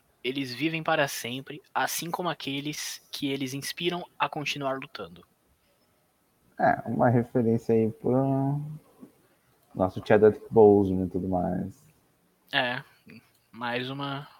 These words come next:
Speaker 1: uma homenagem aí, né? Mais uma frase muito boa do Vigia, parabéns aí ao,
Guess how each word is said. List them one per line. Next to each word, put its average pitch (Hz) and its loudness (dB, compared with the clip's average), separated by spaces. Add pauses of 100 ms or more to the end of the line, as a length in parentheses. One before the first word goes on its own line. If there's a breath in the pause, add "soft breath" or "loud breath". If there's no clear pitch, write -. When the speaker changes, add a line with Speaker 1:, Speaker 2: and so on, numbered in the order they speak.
Speaker 1:
uma 127 -10
homenagem 113 -8
aí, 98 -14
né? 104 -12 (1040 loud breath)
Mais 175 0
uma 190 4
frase 175 2
muito 180 -6
boa 147 2
do 143 -4
Vigia, 127 -4 (280)
parabéns 123 -4
aí 117 -6
ao, 117 -8